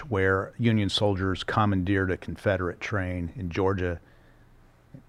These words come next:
and steamed it up towards Chattanooga, wreaking havoc along the way. They were event-, the, the train was eve-,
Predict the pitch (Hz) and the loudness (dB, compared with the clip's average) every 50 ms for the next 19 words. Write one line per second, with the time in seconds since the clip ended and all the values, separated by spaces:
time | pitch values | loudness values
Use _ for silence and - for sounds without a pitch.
0 | - - - - 127 92 85 - - - - 123 117 117 110 110 104 104 104 - | -20 -20 -16 -12 -10 -8 -8 -8 -8 0 4 6 6 8 8 8 8 6 6 4
1 | - - - - - - - 117 104 90 - - - - - 117 104 101 98 98 | 0 -6 -10 -10 -8 0 2 2 2 2 0 -6 -6 2 4 6 6 6 4 4
2 | 98 98 101 101 95 95 98 101 110 104 - - 104 95 85 - 113 107 104 107 | 2 4 4 4 4 4 4 4 2 2 2 -2 -4 -2 2 4 4 4 4 2
3 | 92 - 113 98 95 92 92 92 95 92 90 98 104 95 90 87 87 - - - | 2 2 0 0 2 0 0 -2 -2 -2 0 0 2 2 2 0 -2 -4 -10 -16
4 | - - - - 147 139 135 131 123 101 127 131 123 120 127 110 110 98 117 - | -16 -6 2 6 8 10 10 10 10 10 10 8 8 6 4 2 2 2 0 -4
5 | - - 131 127 - - - 156 147 135 120 92 110 101 95 107 113 113 | -6 0 2 2 4 8 8 10 12 10 10 8 6 4 6 6 6 6